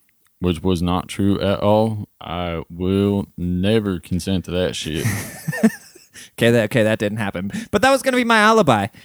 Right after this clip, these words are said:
Speaker 2: The whole time, that was the first thing that came to my mind, 'cause I'm looking at this, like, big fucking Green Mile looking dude with the little pocket.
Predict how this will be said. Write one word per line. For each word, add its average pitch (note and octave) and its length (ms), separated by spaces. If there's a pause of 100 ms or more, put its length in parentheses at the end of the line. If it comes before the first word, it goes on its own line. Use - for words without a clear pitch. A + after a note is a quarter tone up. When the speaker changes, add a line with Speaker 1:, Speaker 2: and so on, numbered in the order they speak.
Speaker 2:
The C#3 100
whole F#3 120
time, F3 240
that D#3+ 80
was E3+ 100
the E3+ 80
first E3+ 220
thing D#3+ 120
that D#3+ 60
came D#3+ 100
to D3+ 60
my D3 40
mind, C#3+ 260
'cause - 80
I'm A#2+ 120
looking C3 280
at B2+ 100
this, B2+ 160
like, A2 340
big B2 260
fucking B2+ 460
Green A#2 320
Mile B2+ 300
looking A2 320
dude G#2 280
with A2 140
the A2 80
little A2+ 220
pocket. A#2+ 560